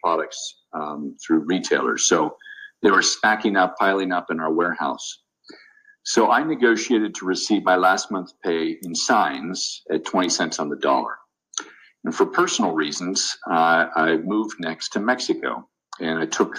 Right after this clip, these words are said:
thirty signs with me. A month after I arrived in Mexico, uh, my new home country was in a trade dispute with China,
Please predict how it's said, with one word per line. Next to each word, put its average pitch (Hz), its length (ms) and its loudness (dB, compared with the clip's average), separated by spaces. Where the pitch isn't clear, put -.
thirty 98 240 0
signs 85 380 0
with 87 260 0
me. 78 180 -10
A 90 40 -2
month 110 300 2
after 110 280 2
I 101 40 0
arrived 123 380 0
in 104 100 -4
Mexico, 90 800 -4
uh, 87 240 2
my 85 220 -4
new 98 200 0
home 92 260 0
country 107 420 2
was 90 300 0
in 87 60 -6
a 82 40 -2
trade 110 300 2
dispute 85 340 -2
with 82 160 -4
China, 90 540 0